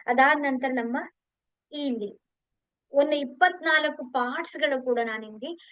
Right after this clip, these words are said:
ಅದು WhatsApp ಅಲ್ಲಿ ನಾನ್ ನಿಮ್ಗೆ ಕಳ್ಸ್ಕೊಡ್ತೇನೆ. ಅದಕ್ಕೆ ನಾನು ಅದನ್ನ ನಿಮ್ಗೆ ಸಮಯ ಒಂದ್ ಮಾಡೋದಿಕ್ಕೆ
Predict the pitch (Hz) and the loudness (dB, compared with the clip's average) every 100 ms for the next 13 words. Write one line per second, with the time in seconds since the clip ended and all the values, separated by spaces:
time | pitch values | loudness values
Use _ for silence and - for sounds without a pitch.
0 | - 233 233 214 220 - 233 226 214 196 | -4 2 2 2 -2 -6 -6 -6 -8 -10
1 | 196 190 175 190 190 - 196 185 190 254 | -12 -12 -10 -10 -12 -12 -12 -12 -12 -12
2 | - _ - 220 220 226 220 202 202 330 | -16 _ -12 -6 -4 -2 -2 -4 -6 -10
3 | 339 _ _ _ _ _ _ _ _ _ | -12 _ _ _ _ _ _ _ _ _
4 | _ _ _ 269 277 311 285 262 - 311 | _ _ _ 0 0 -2 -4 -6 2 2
5 | 320 294 277 311 254 254 349 302 240 | 4 2 0 0 2 4 4 0 0